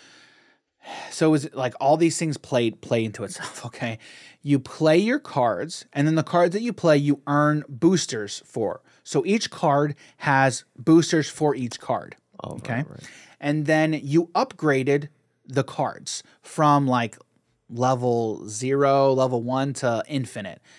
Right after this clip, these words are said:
Speaker 1: So I can't remember how many different levels there are,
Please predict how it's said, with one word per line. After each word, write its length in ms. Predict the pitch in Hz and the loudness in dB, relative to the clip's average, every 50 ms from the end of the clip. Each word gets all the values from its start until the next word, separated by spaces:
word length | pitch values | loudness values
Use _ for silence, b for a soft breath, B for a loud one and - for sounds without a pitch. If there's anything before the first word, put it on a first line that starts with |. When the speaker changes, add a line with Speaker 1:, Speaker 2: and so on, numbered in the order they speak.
| b b b b | b b b b
Speaker 1:
So 160 | - - 131 | -4 -2 -2
I 100 | 117 120 | -2 -2
can't 200 | 117 - 208 214 | -4 -4 -4 0
remember 180 | 208 190 170 151 | 0 0 0 0
how 120 | - 160 | 0 0
many 140 | 160 151 143 | 0 0 2
different 400 | 123 151 147 - - 135 120 - _ _ _ _ _ _ _ _ _ - | 2 2 0 0 0 -2 -4 -4 _ _ _ _ _ _ _ _ _ -8
levels 500 | 139 120 117 113 117 135 147 151 135 - | -4 -2 -2 0 0 0 0 0 0 0
there 200 | 165 147 151 151 | 0 0 2 2
are, 240 | 147 151 156 156 | 2 2 2 0